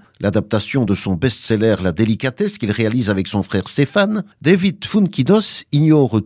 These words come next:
tout des troublants parallèles entre son scénario et certaines chansons déjà en cours d'écriture. Il ne sait pas encore que cette histoire de disparition brutale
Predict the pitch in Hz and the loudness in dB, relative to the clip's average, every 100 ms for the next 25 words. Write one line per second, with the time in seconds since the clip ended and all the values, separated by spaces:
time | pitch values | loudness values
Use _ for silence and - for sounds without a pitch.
0 | - - 277 _ - 104 - - 196 143 | 0 -2 -2 _ -2 -2 -2 -2 0 2
1 | 175 190 127 104 110 123 143 - 107 - | 2 0 -2 -2 -2 0 -2 -2 -4 -2
2 | 98 98 - 170 127 - 104 127 - - | -4 -2 0 2 2 0 0 0 -4 -20
3 | _ - 90 - - - 120 104 - 131 | _ -4 0 0 0 -2 0 0 0 0
4 | 123 - 131 110 95 110 101 123 - - | 0 -2 -4 -4 0 0 2 -2 -4 -6
5 | 95 - 120 107 85 117 - 92 - 71 | -8 -6 -8 -8 -2 -2 -2 -10 -8 -10
6 | 73 - - - 208 214 220 - 208 208 | -10 -12 -16 -2 0 2 0 0 -2 -2
7 | 196 170 143 123 - - 120 175 - 156 | -2 0 0 2 0 -2 -2 -2 -2 0
8 | 127 101 104 123 190 - 151 135 - 135 | -2 0 -2 -2 -2 -2 -2 -2 0 0
9 | 117 98 196 208 139 98 85 | 0 2 0 2 0 0 -2